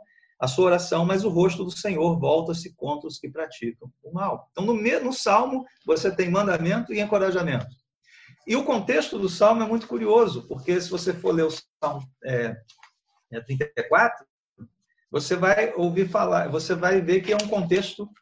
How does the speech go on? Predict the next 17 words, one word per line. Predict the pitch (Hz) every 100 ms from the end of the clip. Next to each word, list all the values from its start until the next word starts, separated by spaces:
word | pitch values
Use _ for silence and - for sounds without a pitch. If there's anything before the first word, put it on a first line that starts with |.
| _
é, | 147 156 156 147
de | 160
sofrimento, | 170 - 220 190 233 254 165
de |
perseguição | 170 180 170 185 185 - 208 220 - _ - - _
impostos | 156 135 156 165 170 170 170
a |
Davi. | 165 180 139 170 - - - _ _ _ 135
Davi | 131 135 139
está | 165 - 165
sofrendo | - 170 - 190 220 -
perseguição. | - 135 - 135 131 131 - - _ _ _ _ _ _ -
E | 175
ele | 196
entende, | 226 202 202 254 220
Davi | 135 151 151 214
entende, | 190 170 202 220 127 117